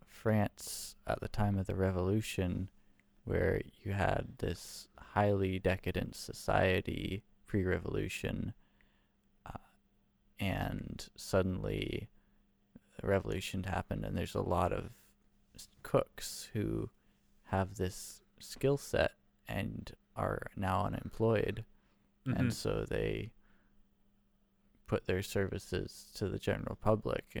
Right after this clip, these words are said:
Speaker 1: with the, you know, the kind of the marketing tagline of "Eat like a king for a day,"
Speaker 2: Mm-hmm.
Speaker 1: right?
Speaker 2: <laughs>
Speaker 1: This is the, the, the chef that has been cooking for the king
Speaker 2: Mm-hmm.
Speaker 1: or the person who studied under him, and now you can eat that food.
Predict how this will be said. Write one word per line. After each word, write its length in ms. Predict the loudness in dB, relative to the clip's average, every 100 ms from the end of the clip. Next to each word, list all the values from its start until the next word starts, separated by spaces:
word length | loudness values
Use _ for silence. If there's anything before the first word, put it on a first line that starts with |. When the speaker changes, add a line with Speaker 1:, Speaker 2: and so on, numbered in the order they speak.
| -4
Speaker 1:
with 220 | -4 -2
the, 120 | -4 -4
you 120 | -6
know, 140 | -4 -6
the 60 |
kind 220 | -2 0 0
of 80 |
the 140 | -2 -4 -8 _ _ _ _ _ 0
marketing 440 | 0 2 -2 -2
tagline 600 | 4 4 6 4 2 2
of 180 | -2 -2 -6
"Eat 200 | -8 -8 0
like 240 | 0 0
a 60 | -4
king 300 | 2 2 2
for 180 | 0 -4
a 120 | -2
day," 420 | -4 -4 -6 -6
Speaker 2:
Mm-hmm. 140 | 2
Speaker 1:
right? 220 | 6 6 2 -10 -12
Speaker 2:
<laughs> 220 | -8 2
Speaker 1:
This 160 | 2
is 80 | 2 -4
the, 180 | -4 -4 -8 -20 -18 -2
the, 140 | -2 -2 -6
the 80 | -4
chef 380 | 2 4 2 -2
that 140 | -2 0
has 240 | -4 -6
been 340 | -8 -6 -6 -8
cooking 380 | -10 -8 -10 -8
for 140 | -8 -6
the 120 | -4
king 520 | 0 0 0 -4 -4
Speaker 2:
Mm-hmm. 220 | -2 -2 -2 -6 -6
Speaker 1:
or 180 | -4 -4 -6
the 160 | -8 -6
person 280 | -6 -6 -8
who 80 | -8
studied 420 | -2 0 0 0
under 200 | -2 -2
him, 200 | 0 0
and 100 | 0
now 300 | 0 2 2 -2 -14 _ -6
you 140 | -4
can 300 | -2 -4 -4
eat 200 | -8 -8 -6
that 240 | -6 -6
food. 400 | -12 -8 -6 -8